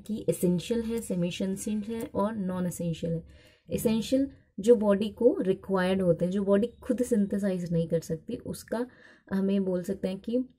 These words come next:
हम उसको food के तौर पर intake करते हैं, बाहर से ज़रूरत होती है। सेमी essential जो, अ, हम बोल सकते हैं फिफ्टी फिफ्टी परसेंट के कुछ, अ, हम बोलेंगे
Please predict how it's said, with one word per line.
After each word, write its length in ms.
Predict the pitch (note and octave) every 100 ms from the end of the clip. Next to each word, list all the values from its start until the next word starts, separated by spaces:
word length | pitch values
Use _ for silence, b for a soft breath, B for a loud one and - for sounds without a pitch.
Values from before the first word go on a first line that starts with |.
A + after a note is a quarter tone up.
| -
हम 200 | G3 G3+
उसको 360 | G3+ - B3+ B3 - - - _ -
food 300 | - A#3+ A#3+
के 120 | -
तौर 240 | G#3+ F#3+ F3
पर 220 | - F#4+ - _ -
intake 400 | G#3+ G#3 G#3 -
करते 240 | E3+ -
हैं, 100 | F3
बाहर 240 | F#3+ F#3 E3+
से 160 | G3
ज़रूरत 400 | E3+ E3 D#3+ D#3+
होती 260 | E3 D#3+ D#3+
है। 60 | b b b -
सेमी 220 | A#3 A#3
essential 480 | B3+ C4 A#3 A3 B3
जो, 220 | A#3+ C#4 B B B
अ, 60 | G3+
हम 280 | G3 G#3+ G#3+
बोल 120 | G#3
सकते 220 | A#3 A#3+
हैं 80 | B3
फिफ्टी 300 | A#3 - A#3+
फिफ्टी 300 | A#3 G3 A3
परसेंट 420 | G3+ G3 G#3 G3+
के 120 | A3
कुछ, 420 | A3 A#3 A#3 -
अ, 220 | - F#3 F3+ - -
हम 140 | G3
बोलेंगे 440 | G3 F#3+ G3 A3+